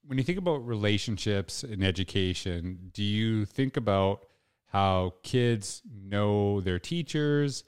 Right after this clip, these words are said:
or how teachers know their students or both? Because I think when we talk about relationships, the importance is that we focus on the reciprocation, that we actually know each other, that we make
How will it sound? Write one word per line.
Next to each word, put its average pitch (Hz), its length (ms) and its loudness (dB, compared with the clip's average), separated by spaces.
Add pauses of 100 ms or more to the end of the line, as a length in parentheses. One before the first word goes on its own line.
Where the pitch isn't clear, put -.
(400)
or 98 400 2
how 101 120 2
teachers 98 560 0
know 90 380 0
their 85 140 -4
students 120 560 -2 (340)
or 104 100 -2
both? 85 440 -2 (360)
Because 110 280 0
I 113 40 2
think 170 200 -4
when 202 80 -2
we 160 100 0
talk 107 300 -2
about 113 100 0
relationships, 95 800 -4
the 107 140 -6
importance 160 480 -4
is 117 80 -2
that 107 120 2
we 104 120 0
focus 101 420 -2
on 87 360 -2 (180)
the 95 60 -10
reciprocation, 87 920 -4
that 98 160 -2
we 101 160 0
actually 110 320 0
know 98 320 2
each 92 160 -4
other, 85 120 -2
that 92 140 -2
we 92 140 0
make 98 400 0